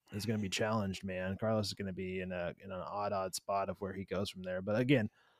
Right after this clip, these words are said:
like, this comes back to, like, a, a good reason <laughs> why the Mariners, I guess, stayed out of free agency in a way, right? It's like they can stay away from some of this,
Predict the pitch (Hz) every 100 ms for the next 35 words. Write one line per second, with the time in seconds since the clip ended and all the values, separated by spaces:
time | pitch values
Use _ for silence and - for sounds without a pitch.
0 | - 131 170 165 180 139 156 151 156 143
1 | 127 127 117 113 107 - 135 139 135 139
2 | 131 139 143 135 104 - 120 131 127 127
3 | 139 131 131 135 135 - 156 151 151 151
4 | 165 160 156 160 170 170 170 170 170 165
5 | 165 165 143 117 120 113 120 117 113 -
6 | 117 117 110 117 120 117 123 117 117 -
7 | -